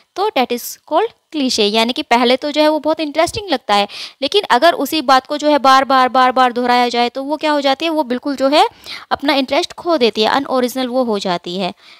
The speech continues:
तो that is called cliche। क्लीशे में जो है आपको ई के ऊपर ऐसा मार्क मिलेगा।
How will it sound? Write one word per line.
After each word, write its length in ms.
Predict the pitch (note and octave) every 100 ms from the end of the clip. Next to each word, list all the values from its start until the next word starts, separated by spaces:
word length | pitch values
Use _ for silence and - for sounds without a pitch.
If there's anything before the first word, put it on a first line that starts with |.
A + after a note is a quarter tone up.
| _ -
तो 100 | D4
that 220 | A#3+ A#3
is 100 | -
called 300 | G4 A4+ -
cliche। 420 | B3 G#3+ F#3+ E3+ - _ _ _ _ _ _ _ _ - - - - _
क्लीशे 400 | C#4+ D4+ - F4
में 140 | E4+ F4
जो 120 | F4
है 160 | E4 E4+
आपको 380 | C4+ - D#4+ -
ई 120 | C#4
के 160 | - D4
ऊपर 240 | C#4+ D4
ऐसा 320 | - B3 C#4
मार्क 240 | B3 A3+ A3
मिलेगा। 440 | A3 G3+ G3 G3+